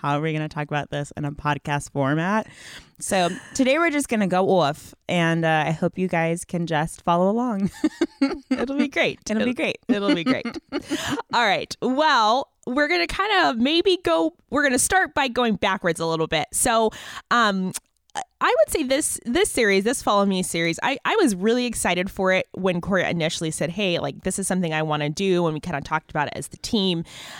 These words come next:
Speaker 2: Um, but I think that this series was really good for me because, just like Corey said at this last seven ten,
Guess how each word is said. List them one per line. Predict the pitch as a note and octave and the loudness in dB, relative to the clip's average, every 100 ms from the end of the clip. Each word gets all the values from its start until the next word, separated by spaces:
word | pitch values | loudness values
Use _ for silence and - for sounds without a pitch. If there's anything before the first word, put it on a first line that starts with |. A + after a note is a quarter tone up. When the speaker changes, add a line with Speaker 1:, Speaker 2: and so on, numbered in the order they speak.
| - | -8
Speaker 2:
Um, | - F#3+ D#3 C#3 C3+ - - - | -2 0 0 -2 -4 -8 -14 -12
but | A#3 C#4+ | -2 0
I | D#4+ | 0
think | G#4+ D5 | 0 -2
that | D5+ | 0
this | A4 | 0
series | - C4+ B3 | 2 2 2
was | A3+ F3+ | 0 0
really | F#3+ G#3 | 0 0
good | F#3+ E3+ E3+ | 0 -2 -4
for | - F3+ | -2 -2
me | E3+ E3 | 0 -2
because, | E3 - - D#3+ D#3 - - _ _ _ _ _ G#3 | -4 -4 -2 0 0 -4 -10 _ _ _ _ _ -4
just | D#4+ G4+ | 0 0
like | G#4 | -2
Corey | - A#3+ A3+ | 0 2 0
said | - F3 | 0 -2
at | E3+ | -2
this | F3 - | -4 -4
last | E3 D#3+ | -2 -2
seven | - D3+ D3 | -2 -4 -4
ten, | D3 D#3 D3+ | -4 -4 -4